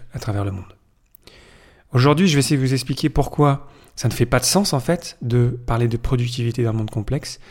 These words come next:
et comment on peut penser les choses différemment pour être plus en phase avec le monde d'aujourd'hui. Déjà, d'où ça vient la productivité ? Ça vient des usines, des révolutions industrielles précédentes. C'est, selon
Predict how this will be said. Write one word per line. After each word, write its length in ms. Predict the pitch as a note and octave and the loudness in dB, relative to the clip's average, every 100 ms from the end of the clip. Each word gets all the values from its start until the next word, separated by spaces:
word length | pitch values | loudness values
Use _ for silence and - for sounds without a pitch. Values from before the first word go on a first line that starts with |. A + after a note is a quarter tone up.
| - | -2
et 80 | B2 | 2
comment 240 | D3+ D#3 D3+ | 4 4 4
on 40 | |
peut 160 | C3 B2 | 2 2
penser 400 | D#3 D3+ - B2+ | 2 0 0 2
les 120 | B2 | 2
choses 260 | A#2+ A2+ | 0 -4
différemment 640 | A2 C3+ C3+ G#2+ G2+ G#2+ - - - _ - | -4 -4 -2 -2 -2 -4 -6 -16 -20 _ -4
pour 180 | A2+ A#2 | 0 0
être 280 | A#2 - - - - | -2 -10 -12 -16 0
plus 180 | C#3 B2+ | 4 4
en 80 | |
phase 540 | A#2+ - C3+ A2 F#2 - - - | 2 2 2 2 -2 -10 -20 -6
avec 220 | G#2 G2+ | -4 -2
le 60 | G2+ | -2
monde 160 | G2 | -2
d'aujourd'hui. 440 | F#2+ F#2+ F#2 G2+ - _ _ _ _ _ _ _ _ _ - - - - - - _ - | -4 -6 -8 -12 -20 _ _ _ _ _ _ _ _ _ -20 -20 -20 -20 -20 -20 _ -2
Déjà, 420 | C3 D3 E3 A3 | 4 4 4 0
d'où 160 | C3+ E3 | 0 0
ça 200 | - D3+ | 2 2
vient 260 | C3 D#3+ | 2 2
la 80 | A2+ | 0
productivité ? 680 | - A2 G#2 A2+ G#2+ A2 - - - - - - - - | -2 -4 -4 -6 -6 -8 -12 -18 -20 -20 -18 -18 -18 -4
Ça 220 | - C#3+ | 2 2
vient 220 | C#3+ A#3 | 4 4
des 200 | D3+ C3+ | 4 2
usines, 420 | C#3 C3+ B2 A#2+ | 0 2 2 2
des 140 | A2+ A#2+ | 2 4
révolutions 720 | C#3+ C3+ C#3+ C3+ - F#3+ E3 | 4 2 0 -2 -2 -2 0
industrielles 640 | B2 A#2 - B2+ C#3 C3+ | 2 0 -2 -2 0 0
précédentes. 680 | - B2 - A2+ G2 - - - - - - - - | 0 0 0 0 -2 -8 -20 -20 -20 -20 -20 -20 -8
C'est, 300 | - - D#3+ | -2 2 2
selon 400 | - A2+ A2 | 2 0 0